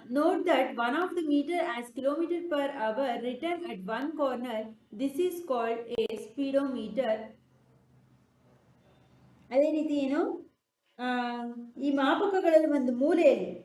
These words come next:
kilometer per hour ಅಂತ ಬರೆಯಲಾಗಿರುತ್ತೆ. ಇದನ್ನ ನಾವು ಸ್ಪೀಡೋಮೀಟರ್ ಅಂದ್ರೆ ವೇಗ ಮಾಪಕ ಅಂತೇಳಿ ಕರಿತೀವಿ. It, it records the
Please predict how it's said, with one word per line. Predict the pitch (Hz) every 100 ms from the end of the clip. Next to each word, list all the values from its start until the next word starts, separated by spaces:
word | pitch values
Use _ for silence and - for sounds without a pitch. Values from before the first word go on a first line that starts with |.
| _
kilometer | 320 330 370 381 339 339 320
per | 277
hour | 262 247 233
ಅಂತ | 233 370 294
ಬರೆಯಲಾಗಿರುತ್ತೆ. | 302 277 233 196 185 185 - _ _ _ -
ಇದನ್ನ | 294 359
ನಾವು | 339 311 330
ಸ್ಪೀಡೋಮೀಟರ್ | 339 330 339 349 311 277 220
ಅಂದ್ರೆ | 208 247 269 202 - _ _ _ _
ವೇಗ | 208 294 370 370 381
ಮಾಪಕ | 294 277 247 247 247 233
ಅಂತೇಳಿ | 220 226 220 330 403 - _ -
ಕರಿತೀವಿ. | 254 208 214 180 196 180 180 - - - _ _ _ _
It, | 262
it | - 233
records | 233 294 339 349 -
the | 359